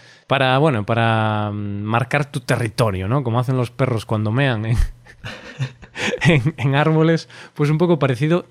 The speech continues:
sin llegar a mear, por supuesto, pero, <laughs> pero eso, hay que marcar tu territorio. Y luego ya, bueno, pues ya poco a poco, cuando los alumnos te conozcan y ya hayas ganado su respeto, ya puedes ser más cercano con ellos, ¿no?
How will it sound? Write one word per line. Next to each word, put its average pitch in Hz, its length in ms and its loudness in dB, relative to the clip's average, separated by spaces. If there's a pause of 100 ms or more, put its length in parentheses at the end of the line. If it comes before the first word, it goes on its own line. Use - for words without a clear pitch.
(140)
sin - 220 -2
llegar 120 220 2
a 123 40 2
mear, 120 280 0
por 123 100 -10
supuesto, 139 480 -4 (680)
pero, 117 760 2
<laughs> - 1900 -6
pero 131 260 4
eso, 123 180 0
hay 120 80 -2
que 135 80 -2
marcar 127 300 0
tu 123 140 -6
territorio. 139 460 0
Y 143 120 2
luego 185 260 4
ya, 185 280 0
bueno, 170 460 -4
pues 117 200 -4
ya 139 160 0
poco 156 180 0
a 147 80 -2
poco, 160 380 -2
cuando 104 320 -2
los 101 180 -4
alumnos 120 320 -2
te 117 80 -6
conozcan 127 520 -4
y 113 120 -8
ya 117 380 -2
hayas 113 180 -2
ganado 117 220 2
su 123 100 -2
respeto, 139 460 -2
ya 156 180 0
puedes 170 180 2
ser 123 120 0
más 107 180 0
cercano 95 380 -6
con 87 160 -10
ellos, 82 240 -12
¿no? 156 120 -4